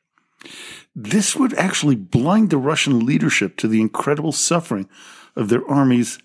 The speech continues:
and the deaths of millions of men. The Russian soldier, while underarmed, fought heroically. As a British historian wrote, quote,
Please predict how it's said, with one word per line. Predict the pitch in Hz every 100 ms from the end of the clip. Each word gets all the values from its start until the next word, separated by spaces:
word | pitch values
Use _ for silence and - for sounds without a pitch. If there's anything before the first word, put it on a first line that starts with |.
| -
and | 110
the | 107
deaths | 98 127 135 - -
of | 120
millions | 110 120 127 147 139 113 95
of | 95
men. | 90 95 90 82 _ _ _ _ _ _ _ _ _ _ _ - - - - _ -
The | 127
Russian | 131 165 165
soldier, | 139 - 120 120 110 117 110 _ _ -
while | 123
underarmed, | 151 196 196 170 156 127 113 - _ _
fought | - 185 160
heroically. | 185 170 196 226 - 160 - _ _ _ _ _ _ - - - _ _
As | 151 127
a | 156
British | 127 180 180
historian | - - 170 151 131 107 98
wrote, | 95 104 -
quote, | - 120 113